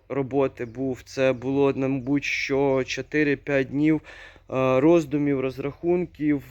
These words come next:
е, виробництва. І, до речі, е, таку штуку для себе відкрили. Е, якщо у нас нестандартне коліно, е,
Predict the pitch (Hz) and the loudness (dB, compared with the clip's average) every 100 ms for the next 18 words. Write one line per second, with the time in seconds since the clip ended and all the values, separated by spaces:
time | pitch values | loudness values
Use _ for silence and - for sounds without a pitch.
0 | 123 135 131 131 127 127 127 143 139 135 | -2 2 2 2 2 0 2 2 2 2
1 | 165 180 - - 139 143 139 139 - - | 2 2 -4 -6 0 2 2 -4 -18 -20
2 | - - 143 151 139 165 156 139 - 127 | -20 -6 0 2 6 6 6 2 -6 -4
3 | 127 113 - 127 127 123 123 123 123 113 | -4 -6 -6 -4 -2 -2 -2 -4 -4 -6
4 | 98 _ _ _ _ _ _ 156 - 165 | -10 _ _ _ _ _ _ -6 -2 -2
5 | - 202 196 147 139 135 139 131 131 131 | -2 -4 -2 0 0 0 0 2 0 0
6 | - 185 202 147 135 - - 123 127 123 | 2 4 6 4 0 -12 -12 -6 -4 -4
7 | 127 - - 175 180 160 - - - - | -6 -8 -2 2 4 2 0 -20 -20 -10
8 | 123 156 160 151 - - - 147 - 151 | 0 4 4 2 -6 -10 -4 -4 -2 -2
9 | 151 160 - 151 - 143 151 151 143 131 | 2 0 0 -6 -4 0 4 4 2 0
10 | 123 - - - - | -2 -10 -20 -18 -6